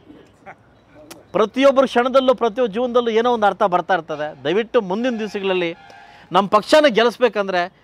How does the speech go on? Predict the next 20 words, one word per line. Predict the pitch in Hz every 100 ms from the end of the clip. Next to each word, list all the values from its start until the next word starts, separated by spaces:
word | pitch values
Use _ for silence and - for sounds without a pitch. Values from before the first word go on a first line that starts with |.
| _ _
ನಿಮ್ಮೆಲ್ಲರ | 165 170 196 277
ಸಹಕಾರ | 269 220 220 214
ಬೇಕಾಗುತ್ತೆ. | 185 185 185 170 165 208 311 _ _ _ -
ನಿಮ್ಮ | 180 185
ಮೂರು | 247 285
ಊರುಗಳಿಂದ | 233 254 226 208 202 208 - _ -
ಈಗ | 170
so | 185 - 214 247 208 160
totally | 220 240 240 214 180 _ _ -
ಇವ್ರ | 165 247
ಕಡೆಯಿಂದ, | 240 226 196
ಯಾರ | 190 185
ಕಡೆಯಿಂದ, | 180 175 160 151 143 _ _ _ _
ಆ, | 151 143 135 127 -
ಅಮ್ಲಿಕಲ್ | 147 208 240 247
ಪಂಚಾಯತಿಯಿಂದ | 214 202 214 185 185 180
ನಮ್ಮ | 175 160
ಬಾಮಣ್ಣ | 175 220 233
ಲೀಡ್ | 185 208
ತಗೊಂಡು | 185 180 175 185 208